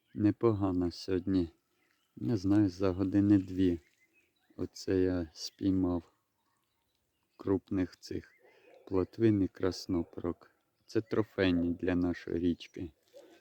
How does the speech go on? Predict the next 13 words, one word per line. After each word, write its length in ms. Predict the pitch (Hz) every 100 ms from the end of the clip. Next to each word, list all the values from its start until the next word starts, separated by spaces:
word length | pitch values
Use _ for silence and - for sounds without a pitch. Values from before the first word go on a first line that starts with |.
| _ _ -
Я 160 | 90 87
ж 80 | -
кажу, 360 | 101 90 90
ще 340 | 82 - 101 87 - - - _ _ _ _ _ _ _ _ -
так, 260 | 104 95 -
щоб 180 | 98 -
масово 680 | 104 101 107 - 107 98 98 - - - - - - - - -
крупного 720 | 110 110 - 107 107 95 110 - - - -
в 140 | 110 107
мене 260 | 110 113
й 140 | 113 110
не 100 | 120
ловилося. 920 | 127 123 117 113 107 107 - -